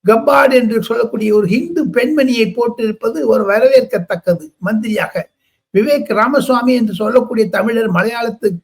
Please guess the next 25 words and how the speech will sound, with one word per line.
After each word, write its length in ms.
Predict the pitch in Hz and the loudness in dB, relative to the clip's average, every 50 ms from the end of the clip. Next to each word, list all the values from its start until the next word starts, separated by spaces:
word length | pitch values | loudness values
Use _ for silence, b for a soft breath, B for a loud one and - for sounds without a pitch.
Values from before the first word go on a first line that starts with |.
| _ | _
பாலக்காடு 480 | - 190 208 233 233 220 220 214 190 190 180 | -4 -2 -2 -2 -4 -4 -4 -6 -6 -6 -6
தமிழராக 460 | - 190 214 214 202 208 208 180 170 | -6 -4 -4 -4 -4 -4 -4 -2 -4
இருந்தாலும் 680 | 202 185 196 214 - 190 196 233 285 262 202 175 170 b b b b b b _ | -4 -6 -6 -6 -4 -4 -2 0 0 0 0 -2 -4 b b b b b b _
அவர் 360 | - 151 185 226 269 285 262 | 0 0 2 4 6 6 6
அங்கு 400 | 240 220 220 214 220 185 180 - _ _ _ | 4 4 2 2 2 0 -2 -6 _ _ _
ஆட்சி 420 | - - 208 262 226 - - 262 | 4 4 4 4 2 0 -2 0
புரிவது, 340 | 214 220 214 202 190 196 226 | 0 0 0 -2 -4 -2 -2
அவர் 180 | 220 214 196 175 | -2 -2 -2 -2
நன்றாக 400 | - - 208 220 240 214 196 269 | -2 -2 -2 0 -2 0 0 0
தமிழ் 320 | 254 - 208 226 277 269 214 | 2 2 2 2 2 0 0
பேசுகிறார். 520 | 214 - - - 170 156 147 131 127 - _ _ _ _ _ _ _ | -2 -2 -2 -4 -4 -4 -4 -6 -8 -12 _ _ _ _ _ _ _
So, 160 | - 277 233 | -2 0 0
ஆக 180 | 202 202 220 254 | 2 2 2 0
மொத்தம் 320 | 247 233 220 - 330 311 | 0 -2 -2 -4 -4 -4
இதெல்லாம் 380 | 285 - 254 240 254 285 294 285 | -2 0 0 0 2 0 2 2
வைத்து 320 | 240 240 247 - 311 - | 0 0 0 -2 -6 -6
பார்த்தால் 560 | - - 208 185 - - 240 269 311 302 b b b b b b b b b _ | -6 -6 -8 -8 -6 -6 -4 -4 -4 -6 b b b b b b b b b _
நரேந்திர 400 | - 175 190 233 254 294 302 277 277 | -2 0 2 4 4 4 4 4 4
மோடிக்கு 340 | 262 254 - 247 - - 202 170 - | 4 4 2 2 0 0 -2 0 -2
பக்க 280 | 311 277 294 - 294 | -4 -4 -2 0 0
பலமாகத்தான் 800 | 247 220 220 226 247 254 240 - - 233 - - 240 233 233 208 | 2 2 2 2 2 0 0 -2 -4 -6 -2 0 0 2 2 2
இருக்கும். 360 | 185 180 185 170 - 285 349 | 0 0 -2 -2 -4 -4 -2
எனினும் 680 | 254 208 196 196 190 185 185 220 240 226 202 170 - - - _ _ _ _ _ _ _ _ _ _ _ _ _ _ _ _ _ _ _ _ - | 2 4 4 4 4 4 4 4 6 6 4 4 2 -4 -12 _ _ _ _ _ _ _ _ _ _ _ _ _ _ _ _ _ _ _ _ -2
ஹர்தீப் 400 | 214 226 269 - 320 330 320 - - | -2 -2 -2 -2 -4 -6 -6 -4 -4
சிங் 240 | 311 285 285 262 | -2 0 0 0